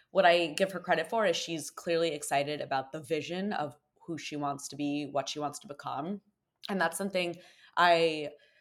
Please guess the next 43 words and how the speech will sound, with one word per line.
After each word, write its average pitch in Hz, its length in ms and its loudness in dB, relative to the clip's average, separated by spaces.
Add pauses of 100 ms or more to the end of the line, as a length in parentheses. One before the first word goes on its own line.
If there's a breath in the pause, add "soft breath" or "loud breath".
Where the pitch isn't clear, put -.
(480 soft breath)
am 196 160 0
always 175 380 2
reevaluating 156 540 2
with 147 120 -8
myself, 165 380 -2
but 185 100 -4
that's 151 180 2
something 180 460 -6
I 143 140 0
constantly 151 680 -6 (640)
discuss - 500 -2
and 147 180 -6
work 139 200 -6
on 135 360 -6
with 135 280 -6 (260)
clients 131 520 -10
and 143 120 -16
patients 139 460 -10
as 131 160 -12
well, 156 340 0
is, 156 220 -2
like, 135 180 0 (840)
who 202 180 -2
do 190 100 -6
you 202 120 -4
wanna 170 200 0
be? 165 460 -6 (520 soft breath)
What 180 260 4
does 185 140 -4
that 160 200 4
person 160 340 -4
do? 151 300 -4
What 151 280 2
are 151 60 -4
the 147 80 -4
steps - 600 -4
you 147 160 -8
need 139 240 -4 (160)
to - 100 -14
take 139 300 -8
to 139 80 -12
get - 240 -10
there? 262 440 0